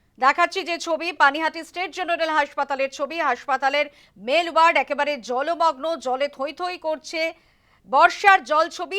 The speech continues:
এবার হাসপাতালে, পানিহাটি স্টেট জেনারেল হাসপাতালে মেল ওয়ার্ডে এই ছবি উঠে আসছে। ভোগান্তিতে পড়েছে স্বাভাবিকভাবেই রোগী এবং রোগীর পরিজনরা।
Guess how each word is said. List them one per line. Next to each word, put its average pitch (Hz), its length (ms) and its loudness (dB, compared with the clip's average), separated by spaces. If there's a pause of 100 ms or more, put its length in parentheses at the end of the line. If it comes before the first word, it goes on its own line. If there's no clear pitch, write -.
এবার 302 200 4
হাসপাতালে, 254 640 -4 (1300)
পানিহাটি 339 500 2
স্টেট 370 280 -6
জেনারেল 349 380 -6
হাসপাতালে 294 680 -2
মেল 277 340 -6
ওয়ার্ডে 311 460 -4 (280)
এই 277 120 -14
ছবি 320 340 -6
উঠে 311 240 -6
আসছে। 240 440 -6 (280)
ভোগান্তিতে 339 680 2
পড়েছে 294 400 -6
স্বাভাবিকভাবেই 254 760 -6
রোগী 277 260 -8
এবং 339 280 -4
রোগীর 302 280 -10
পরিজনরা। 285 720 -8